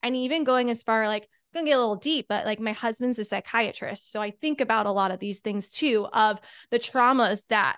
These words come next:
have crafted us into the humans we are and what impact that has on our ability to have all the things we want to have and the work we need to do to overcome some of those things.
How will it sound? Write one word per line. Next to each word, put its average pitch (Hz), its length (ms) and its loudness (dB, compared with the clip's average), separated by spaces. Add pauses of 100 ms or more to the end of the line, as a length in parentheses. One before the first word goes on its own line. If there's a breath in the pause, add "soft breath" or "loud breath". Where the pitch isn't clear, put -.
have 208 340 -2
crafted 226 500 0
us 226 240 0
into 262 200 -6
the - 60 -8
humans 226 440 0
we 214 140 -4
are 226 460 0
and 214 200 -6
what 220 240 0
impact 220 500 -6
that 214 200 -6
has 247 400 2
on 247 160 -2
our 240 180 0
ability 214 540 -4
to 247 160 -8
have 214 280 0
all 214 100 4
the 202 100 -4
things 208 280 -2
we 220 120 -6
want 208 240 -8
to 208 80 -8
have 208 460 2 (460 loud breath)
and 254 180 -2
the 240 80 2
work 226 320 -4
we 233 120 -6
need 233 200 -2
to 202 100 -10
do 208 260 -4
to - 200 -6
overcome 208 580 -4
some - 240 -8
of 64 100 -8
those - 260 -8
things. 95 420 -6